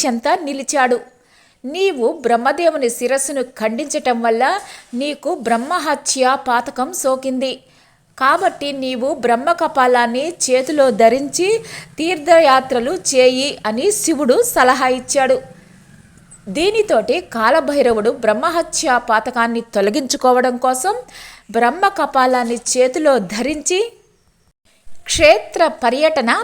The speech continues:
ప్రారంభించాడు. ఎన్ని క్షేత్రాలు పర్యటించినా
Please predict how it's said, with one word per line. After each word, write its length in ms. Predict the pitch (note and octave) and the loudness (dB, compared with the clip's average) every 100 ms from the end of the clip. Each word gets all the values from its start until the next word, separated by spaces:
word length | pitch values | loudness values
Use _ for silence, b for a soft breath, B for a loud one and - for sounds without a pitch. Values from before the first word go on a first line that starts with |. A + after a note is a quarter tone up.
| - | 0
ప్రారంభించాడు. 720 | D4 B3+ B3+ B3+ B3 B3 A#3 A#3+ - b b b C4 | 2 4 2 -2 0 2 2 -2 -10 b b b -6
ఎన్ని 280 | D4+ G4+ | -4 -4
క్షేత్రాలు 760 | F#4 - - C4+ C4 D#4 C#4+ C#4 | -6 -4 0 2 2 4 4 4
పర్యటించినా 840 | C4 A3+ B3 C4 C4 C#4+ C#4+ F#4 | 2 2 0 0 -4 -2 0 0